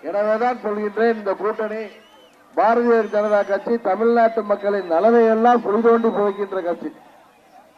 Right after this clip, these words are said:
நம்மிடையே மத, தம்பி,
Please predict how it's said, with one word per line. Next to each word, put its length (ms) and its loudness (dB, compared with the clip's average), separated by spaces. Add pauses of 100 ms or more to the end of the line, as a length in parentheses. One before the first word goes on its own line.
நம்மிடையே 520 4 (920)
மத, 260 -2 (720)
தம்பி, 260 -2